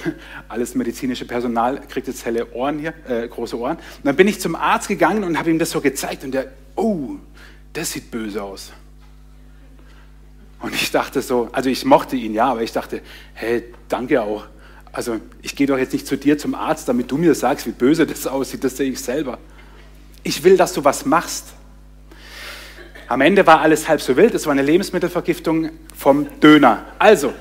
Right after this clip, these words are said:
wenn ihr, ich habe den Namen vergessen, vielleicht kann mir ja nachher jemand nochmal auf die Sprünge helfen. Er musste wirklich auch, er muss-, er hat dann,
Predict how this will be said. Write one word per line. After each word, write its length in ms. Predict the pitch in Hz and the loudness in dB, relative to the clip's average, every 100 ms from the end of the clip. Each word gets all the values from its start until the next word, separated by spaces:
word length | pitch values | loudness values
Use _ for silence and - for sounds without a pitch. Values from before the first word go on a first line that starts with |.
| - - - | -16 -10 6
wenn 260 | 214 240 233 - | 8 8 4 8
ihr, 320 | 180 202 233 - - - - - - - - - - - - - - - - - - - 262 247 226 - 208 - - - - - | 12 12 10 2 -8 -8 -8 -10 -10 -12 -12 -14 -14 -16 -18 -18 -18 -16 -16 -16 -16 -16 -16 -16 -18 -18 -18 -16 -16 -18 -14 -2
ich 140 | - | 6
habe 140 | 185 | 6
den 140 | 185 165 | 8 10
Namen 340 | 156 208 202 | 12 10 8
vergessen, 440 | - 160 160 160 180 | 4 8 8 6 0
vielleicht 320 | 160 156 - | 6 6 6
kann 120 | 170 | 4
mir 80 | 170 | 6
ja 80 | 156 | 8
nachher 300 | 156 165 160 | 8 8 4
jemand 340 | 160 156 151 | 4 2 2
nochmal 200 | 156 156 | 4 4
auf 120 | 151 | 2
die 80 | - | 0
Sprünge 340 | - - 180 | -6 -2 2
helfen. 260 | 165 160 - - | 4 4 0 -6
Er 140 | - 175 | 6 6
musste 360 | 220 - 196 | 6 4 4
wirklich 380 | 175 247 226 - | 4 2 2 0
auch, 240 | 170 220 - | 4 4 4
er 120 | 160 | 0
muss-, 220 | 160 - | 2 2
er 120 | 156 | 6
hat 120 | 156 | 6
dann, 120 | 196 | 4